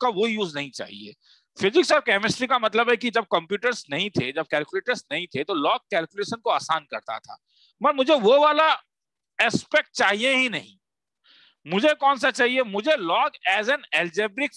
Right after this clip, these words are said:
function चाहिए। जैसे trigonometric function का तुम्हारे पास कुछ chapters होते हैं, वैसे ही log as an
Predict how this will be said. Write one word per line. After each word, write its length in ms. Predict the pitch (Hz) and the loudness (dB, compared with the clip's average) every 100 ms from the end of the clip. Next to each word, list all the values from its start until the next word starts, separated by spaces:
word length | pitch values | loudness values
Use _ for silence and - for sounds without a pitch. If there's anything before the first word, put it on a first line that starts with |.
| - | -6
function 360 | 175 - 208 | -6 -4 -6
चाहिए। 360 | 170 107 104 104 _ _ _ _ - | -6 -10 -10 -20 _ _ _ _ -2
जैसे 260 | 196 202 | 0 0
trigonometric 680 | 226 208 202 240 277 240 311 | 0 0 0 0 0 0 -4
function 360 | - 254 226 269 | 0 -2 -2 -2
का 120 | 262 | -2
तुम्हारे 320 | 247 226 202 | 0 0 0
पास 220 | 233 240 - | 0 -2 -4
कुछ 220 | 240 - | -10 -2
chapters 420 | 170 - 175 160 | -4 -2 -4 -4
होते 300 | 127 - 110 | -14 -14 -12
हैं, 160 | 123 226 _ _ _ | -8 -10 _ _ _
वैसे 400 | 139 190 - 247 | 0 0 2 0
ही 280 | 247 320 403 _ _ _ _ - | 0 -2 -4 _ _ _ _ -6
log 340 | 139 175 262 302 _ _ _ _ _ _ _ _ _ _ _ _ _ _ _ - | -2 0 0 -2 _ _ _ _ _ _ _ _ _ _ _ _ _ _ _ -2
as 320 | 208 285 233 | 0 0 0
an 160 | 208 | -2